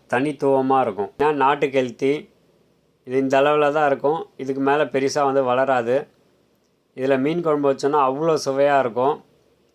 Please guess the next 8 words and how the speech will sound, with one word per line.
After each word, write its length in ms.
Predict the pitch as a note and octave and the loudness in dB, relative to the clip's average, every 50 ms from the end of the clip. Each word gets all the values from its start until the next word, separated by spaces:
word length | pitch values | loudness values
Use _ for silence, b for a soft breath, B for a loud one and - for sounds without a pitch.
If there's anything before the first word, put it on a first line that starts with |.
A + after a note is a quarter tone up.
| _ _ | _ _
ஆனா 220 | _ B2+ C3 C#3+ D3+ | _ -4 -2 0 2
இது 140 | C#3+ C3+ C3 | 2 2 0
வந்து 200 | C3+ C#3+ D#3 D3+ | 0 -2 -4 -6
பிடிக்கிறது 580 | B2 - D3 D#3+ E3+ D#3+ E3 D3+ D3+ D3+ D3 | -6 -8 -8 -8 -4 -2 -2 0 0 0 0
தான் 160 | D3 D#3 D#3 | 0 -2 -2
கொஞ்சம் 280 | C3+ C3+ C3 B2+ C3 A#2 | -4 -4 -4 -2 -2 -2
கஷ்டம். 500 | A#2 A#2 - - - B2+ C3+ C#3+ - _ _ _ _ _ _ _ _ _ _ _ _ _ _ _ | -2 -2 -2 -4 -4 -4 -4 -4 -6 _ _ _ _ _ _ _ _ _ _ _ _ _ _ _
அந்த 200 | - B2+ B2+ B2 | -10 -8 -6 -6